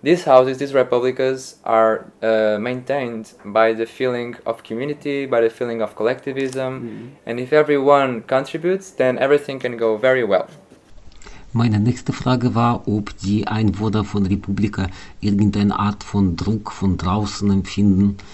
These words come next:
Speaker 3: So zum Beispiel gab's vielleicht, so wie manchmal hierzulande, äh, Versuche, dieses Haus zu nehmen und für was anderes zu benutzen oder Mieten zu erhöhen oder sonst wie. Wie ist die Lage jetzt in Portugal?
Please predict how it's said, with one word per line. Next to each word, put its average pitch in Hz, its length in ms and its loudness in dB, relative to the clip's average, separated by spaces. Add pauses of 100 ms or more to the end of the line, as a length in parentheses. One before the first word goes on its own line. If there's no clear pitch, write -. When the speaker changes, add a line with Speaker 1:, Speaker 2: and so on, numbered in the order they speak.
(240)
Speaker 3:
So 104 260 -2
zum 98 240 0
Beispiel 98 400 -2
gab's 101 440 -2
vielleicht, 98 520 0
so 90 240 -4
wie 95 80 2
manchmal 98 500 0 (380)
hierzulande, 101 1040 2 (120)
äh, 98 220 0
Versuche, 98 680 -4 (480)
dieses 98 440 -4
Haus 101 380 -2
zu 98 100 -8
nehmen 101 440 2
und 92 160 0
für 98 180 -4
was 95 220 -4
anderes 101 320 -2
zu 101 120 -6
benutzen 101 640 0
oder 90 280 -2
Mieten 101 340 0
zu 101 200 -4
erhöhen 95 500 0
oder 90 240 0
sonst 92 440 -2
wie. 104 220 0 (420)
Wie 104 180 -2
ist 101 180 -6
die 95 40 -2
Lage 95 300 2
jetzt 98 340 2
in 95 140 2
Portugal? 76 640 -2